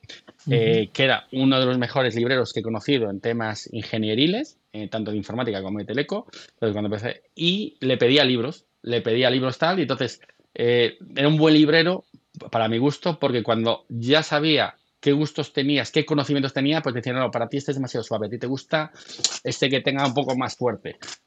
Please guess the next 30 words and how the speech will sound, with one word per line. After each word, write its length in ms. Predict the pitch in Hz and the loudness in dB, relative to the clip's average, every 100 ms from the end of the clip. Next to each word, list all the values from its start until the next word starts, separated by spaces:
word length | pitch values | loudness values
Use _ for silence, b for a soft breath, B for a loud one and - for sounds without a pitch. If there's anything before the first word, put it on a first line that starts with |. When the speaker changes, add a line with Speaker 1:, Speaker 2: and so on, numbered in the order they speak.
| _ | _
Speaker 1:
sobre 240 | - 127 | 0 2
todo 160 | 113 135 | 2 2
por 100 | 139 | 4
temas 200 | 143 131 | 4 4
de 60 | |
Speaker 2:
Ujú. 80 | 127 | 2
Speaker 1:
contenido 540 | 123 113 127 151 175 - | 2 2 4 4 4 2
o 160 | 117 113 | 2 4
alcance 560 | 107 127 127 123 135 | 2 2 2 2 -4
más 260 | 127 123 113 | 0 -2 -2
completo. 500 | 113 101 107 - 101 B B _ _ | -6 -2 -4 -4 -14 B B _ _
Y, 100 | 156 | 4
Speaker 2:
Ujú. 720 | 156 147 139 131 123 113 110 | 6 8 6 6 4 4 2
Speaker 1:
y 40 | 110 | 0
empecé 280 | 104 104 131 | -2 -2 0
con 300 | 170 156 123 | 2 2 2
dieciocho, 480 | 113 - 110 - 98 | -2 -2 -4 -4 -6
casi 340 | 120 - 151 | -6 -4 -4
treinta 300 | 117 110 110 | -4 -6 -4
años, 300 | 147 113 - _ - - | -6 -6 -12 _ -20 -12
pero 160 | - 117 | 0 4
no 100 | 135 | 4
como 220 | 156 147 | 4 4
perito, 320 | 127 147 156 | 4 2 2
sino 220 | 165 120 127 | -2 -2 -4
en 80 | |
temas 220 | 113 117 110 | -2 -4 -4
de 80 | 110 | -2
ciberseguridad. 640 | 120 120 131 135 156 208 - _ _ _ _ _ _ _ _ _ _ _ - | -2 -2 -2 0 0 -2 -6 _ _ _ _ _ _ _ _ _ _ _ -10
Y, 880 | - 143 127 123 120 110 107 101 92 | 2 4 6 4 2 0 -2 -4 -6